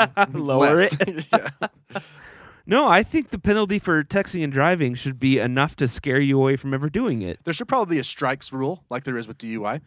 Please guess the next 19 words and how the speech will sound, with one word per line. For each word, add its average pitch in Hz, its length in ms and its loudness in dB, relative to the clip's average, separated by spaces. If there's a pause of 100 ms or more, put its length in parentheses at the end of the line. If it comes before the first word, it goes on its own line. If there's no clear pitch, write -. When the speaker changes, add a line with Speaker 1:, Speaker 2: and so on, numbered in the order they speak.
(440)
Speaker 1:
Uh, 175 220 -6
there 196 140 -8
might 139 320 -10
be. 113 460 -14 (600)
Speaker 2:
A 120 80 -16
texting 127 340 -10
and 113 100 -14
driving 113 280 -10
strikes. - 600 -12
Speaker 1:
I 131 100 -20
thought 131 180 -16
I 117 80 -12
saw 101 200 -18
somewhere 64 460 -18
that - 180 -14 (380)
after 113 240 -14
you 113 80 -10
do 98 220 -10
it 101 120 -8